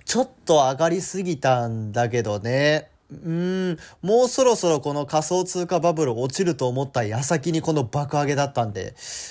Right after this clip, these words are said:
ちょっとびっくりしたんですけども、うん、あとちょっ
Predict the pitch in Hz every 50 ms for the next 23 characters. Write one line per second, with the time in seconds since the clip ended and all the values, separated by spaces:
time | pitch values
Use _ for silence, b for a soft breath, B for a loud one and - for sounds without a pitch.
0 | B B - 127 - 120 101 - 123 117 - - - 131 123 113 - - - 120
1 | 117 110 107 110 110 101 - - - 117 107 110 107 104 104 107 113 127 135 139
2 | 139 135 127 - B B B B B B B - 147 165 180 190 196 202 196 180
3 | - - 269 285 - 330 - - - 294 302 -